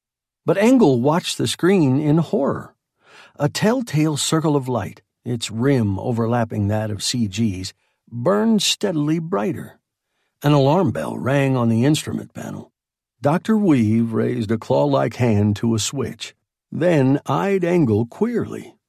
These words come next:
"Something wrong?" he said. "Stomach queasy?" His eyes fell on the screen. "Another alien!" Doctor Weave's thin lips parted,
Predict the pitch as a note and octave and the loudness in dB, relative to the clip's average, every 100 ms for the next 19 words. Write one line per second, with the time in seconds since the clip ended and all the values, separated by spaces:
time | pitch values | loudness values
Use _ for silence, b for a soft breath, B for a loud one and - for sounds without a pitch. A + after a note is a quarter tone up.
0 | _ _ _ - - C#4+ D4+ C#4 F#3 C#3 | _ _ _ -8 -2 0 2 4 4 4
1 | D3+ C3+ A#2+ A2+ E3 A3+ B3+ _ _ _ | 4 4 2 2 2 0 -4 _ _ _
2 | G2+ - - - - C3+ B B B - | -6 -6 -8 -10 -16 -18 B B B -4
3 | - - G3+ F3+ E3 _ - - G#3 F#3 | -2 2 4 4 2 _ -8 0 4 4
4 | F3 F3 D#3+ G3 A#3 C#4+ C#4 _ _ _ | 4 2 2 2 0 -2 -8 _ _ _
5 | - D3 B2+ F#3+ G3+ B2 B2+ - E3+ E3+ | -2 0 2 2 2 2 0 -2 0 2
6 | D3 C#3+ - - E3+ A2+ - - _ _ | 4 2 0 -2 -2 -4 -8 -16 _ _
7 | _ _ - A#3+ C4+ E4+ E4 A#3+ A3 A#3+ | _ _ -2 4 6 6 4 4 2 2
8 | D#4+ F#4+ G4+ E4+ F3+ B2 G2 F#2 - _ | 4 6 8 6 4 0 -6 -12 -18 _
9 | _ _ - A2+ E3+ G#3+ G#3 F3+ D#3 C3+ | _ _ -4 0 0 0 0 2 2 4
10 | A#2+ A2+ G#2 - D#3 G3 C3+ C#3 G#2+ - | 4 2 0 2 4 4 4 4 2 -2
11 | - - - - - | -12 -8 -6 -6 -10